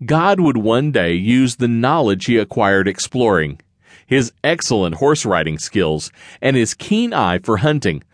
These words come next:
to equip him for fighting battles in the Revolutionary War. By the time George was a teenager, he towered over most other men around him. At the age of fourteen,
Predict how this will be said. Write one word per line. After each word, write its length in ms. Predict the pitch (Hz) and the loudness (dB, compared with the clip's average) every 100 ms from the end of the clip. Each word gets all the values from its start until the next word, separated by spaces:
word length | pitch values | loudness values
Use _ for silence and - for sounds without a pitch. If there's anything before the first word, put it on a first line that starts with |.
| _ - _ | _ -20 _
to 200 | - 165 | 0 4
equip 440 | 160 156 175 185 - | 4 2 0 0 0
him 260 | 127 127 | -2 -2
for 160 | 131 104 | -4 -4
fighting 560 | - - 117 127 123 104 | -4 -4 0 0 0 -2
battles 540 | 123 127 98 82 - | 0 0 -2 -4 -8
in 180 | - 113 | -4 -2
the 100 | 98 | 0
Revolutionary 1000 | 87 110 135 110 120 - 127 127 135 139 | 0 2 2 2 2 0 0 2 2 2
War. 420 | 120 95 82 73 _ _ _ _ | 2 0 0 -4 _ _ _ _
By 160 | 160 180 | -2 0
the 140 | 202 | 0
time 360 | - - 277 175 | -2 -2 0 0
George 320 | 123 180 135 | 2 2 2
was 200 | 110 107 | 0 -2
a 80 | 196 | -4
teenager, 600 | - 170 98 76 78 69 - - - | -4 -2 -2 -2 -6 -8 -14 -20 -6
he 160 | 202 | -4
towered 480 | 196 - 254 233 113 | -2 -2 0 2 4
over 260 | 98 92 101 | 2 0 0
most 520 | 110 123 180 185 - | 0 2 2 2 -2
other 300 | - 170 180 | -2 0 2
men 260 | 175 147 98 | 2 0 0
around 420 | 98 113 117 120 | 0 2 0 0
him. 260 | 95 73 67 _ _ _ | -4 -6 -10 _ _ _
At 140 | 131 127 | -6 0
the 160 | 139 | 2
age 180 | 143 139 | 2 2
of 120 | 123 | -2
fourteen, 580 | - 139 120 165 147 110 | 0 0 2 0 0 0